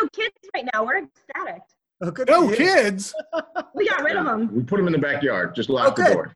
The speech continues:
Speaker 3: Nice. They're old enough. They're nine and six. They can take care of
Speaker 2: It's
Speaker 3: themselves.
Speaker 2: fenced, right? It's
Speaker 1: Okay.
Speaker 2: fenced.
Speaker 4: It is fenced.
Speaker 2: Water out there.
Speaker 4: And there's only two or
Speaker 1: Okay.
Speaker 4: three alligators.
Speaker 1: Yeah.
Speaker 4: Only
Speaker 2: That's
Speaker 4: two or
Speaker 2: all right.
Speaker 4: three alligators in the pond.
Speaker 2: You know what?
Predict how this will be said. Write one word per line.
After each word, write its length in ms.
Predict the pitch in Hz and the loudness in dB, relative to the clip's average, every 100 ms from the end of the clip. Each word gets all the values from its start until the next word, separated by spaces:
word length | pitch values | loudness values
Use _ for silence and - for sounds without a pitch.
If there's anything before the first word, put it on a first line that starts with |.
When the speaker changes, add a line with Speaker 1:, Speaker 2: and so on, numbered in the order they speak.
| 208 | -2
Speaker 3:
Nice. 500 | 214 170 320 - - - _ | 2 2 0 -6 -16 -20 _
They're 200 | 285 302 | 4 4
old 220 | 262 294 | 4 4
enough. 420 | 277 233 269 - - _ | 2 0 0 -4 -20 _
They're 140 | 247 269 | -2 0
nine 320 | 254 269 262 | 2 2 2
and 140 | 247 | -4
six. 360 | - 240 240 - | -2 0 0 0
They 120 | 277 | -8
can 120 | 302 214 | -6 -4
take 180 | 214 | -4
care 180 | - 185 | -2 -2
of 80 | 185 | -2
Speaker 2:
It's 220 | 170 - | -6 -8
Speaker 3:
themselves. 260 | 170 170 175 | -8 -2 0
Speaker 2:
fenced, 360 | 180 240 - | 0 -2 -8
right? 240 | 175 185 370 | 0 0 0
It's 160 | 175 175 | -4 -8
Speaker 1:
Okay. 120 | - | -6
Speaker 2:
fenced. 460 | 165 233 - - _ - | -4 -4 -6 -20 _ -4
Speaker 4:
It 100 | 135 | 0
is 160 | 196 196 | 0 0
fenced. 280 | - 95 214 | 0 0 2
Speaker 2:
Water 160 | 190 170 | 4 4
out 140 | 160 | 2
there. 300 | 160 - - - | 0 -2 -4 -4
Speaker 4:
And 80 | 147 | 0
there's 140 | 165 | 0
only 720 | 180 190 190 190 180 180 175 170 | 2 0 0 -2 0 0 0 0
two 200 | 185 180 | 0 0
or 40 | |
Speaker 1:
Okay. 100 | 175 | 0
Speaker 4:
three 280 | 180 180 175 | -2 0 2
alligators. 680 | 165 165 143 131 110 107 | 2 2 0 0 0 0
Speaker 1:
Yeah. 80 | 156 | -2
Speaker 4:
Only 140 | 151 143 | -2 -2
Speaker 2:
That's 120 | - | 0
Speaker 4:
two 80 | 175 | 2
or 20 | |
Speaker 2:
all 60 | 160 | 2
right. 80 | 143 | 0
Speaker 4:
three 200 | 151 139 | 0 0
alligators 540 | 131 113 110 101 95 | 0 -2 0 -2 -2
in 80 | 98 | -4
the 60 | |
pond. 300 | 87 90 80 214 | -6 -8 -8 -4
Speaker 2:
You 80 | |
know 60 | 226 | 0
what? 200 | 220 - | 0 -2